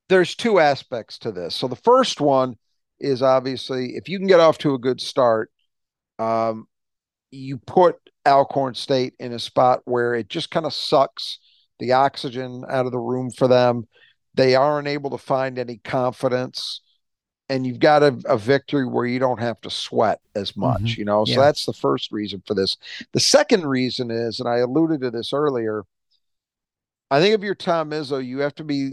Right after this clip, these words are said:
Speaker 1: you know, we, we talked about this coming out of the Butler game. There's still,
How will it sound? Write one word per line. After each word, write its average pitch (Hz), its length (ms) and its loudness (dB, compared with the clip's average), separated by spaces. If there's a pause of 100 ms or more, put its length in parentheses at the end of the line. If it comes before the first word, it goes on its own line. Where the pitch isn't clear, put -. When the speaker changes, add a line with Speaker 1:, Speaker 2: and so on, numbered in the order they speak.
(120)
Speaker 1:
you - 260 0
know, 127 60 6
we, 131 380 2
we 160 100 4
talked 156 320 2
about 135 140 0
this 123 140 -4
coming 127 240 -2
out 120 80 0
of 113 60 -2
the 110 60 -4
Butler 117 380 0
game. 95 320 -12 (460)
There's 139 180 4
still, 220 600 4